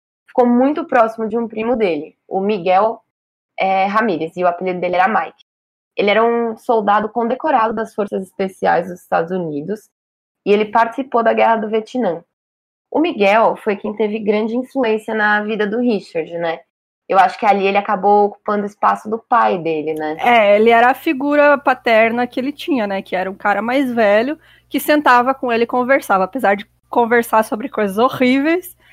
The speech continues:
Speaker 2: mas, né, <laughs>
Speaker 1: Exatamente.
Speaker 2: quem tava fazendo esse papel.
Speaker 1: Ótimo exemplo, né? Porque
Speaker 2: É.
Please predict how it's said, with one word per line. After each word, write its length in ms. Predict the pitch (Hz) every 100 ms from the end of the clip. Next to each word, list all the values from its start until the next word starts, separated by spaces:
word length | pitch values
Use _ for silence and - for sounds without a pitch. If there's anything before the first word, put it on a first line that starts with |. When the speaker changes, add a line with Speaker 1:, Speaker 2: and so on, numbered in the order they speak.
| _ _
Speaker 2:
mas, 260 | 214 233 -
né, 140 | 240
<laughs> 0 |
Speaker 1:
Exatamente. 400 | - 202 262 -
Speaker 2:
quem 120 | 277 269
tava 180 | 226 220
fazendo 380 | - 240 220 220
esse 120 | -
papel. 440 | - 220 - 175 - _ _ _ _ _ _
Speaker 1:
Ótimo 360 | - 165 - 180
exemplo, 560 | 175 190 190 147 - 170
né? 180 | 165
Porque 320 | 160 - 160 226
Speaker 2:
É. 560 | 185 170 165 165 -